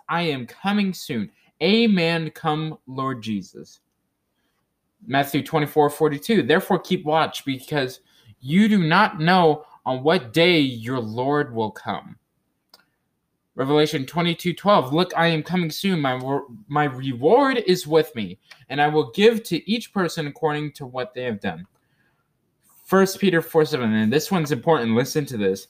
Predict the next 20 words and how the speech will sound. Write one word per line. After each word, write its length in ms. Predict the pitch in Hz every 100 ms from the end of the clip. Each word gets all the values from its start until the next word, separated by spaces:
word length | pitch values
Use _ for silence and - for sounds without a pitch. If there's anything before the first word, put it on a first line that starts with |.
| _ _ -
"The 260 | 143 143 -
end 420 | 180 240 294 302
of 340 | 294 - 180 156
all 260 | 156 180
things 560 | 196 - 175 165 160 -
is 280 | 143 127 117
near. 640 | 127 135 147 120 92 87 110 _ _ _ _ _ -
Therefore 600 | 117 160 233 233 202 170 120
be 220 | 156 202
alert 480 | 190 151 151 151 -
and 140 | 131
of 160 | 131 117
sober 460 | - - 165 165 156
mind 500 | 123 120 117 113 - _ _ _ _
that 240 | - 110 -
you 480 | 120 127 127 127 127 101
may 520 | 104 107 104 101 104 _ _
pray." 600 | _ - 101 85 - - _ _ _ _ _ _ _ _ _ _
That 340 | 113 135 214 220
one 380 | 123 113 113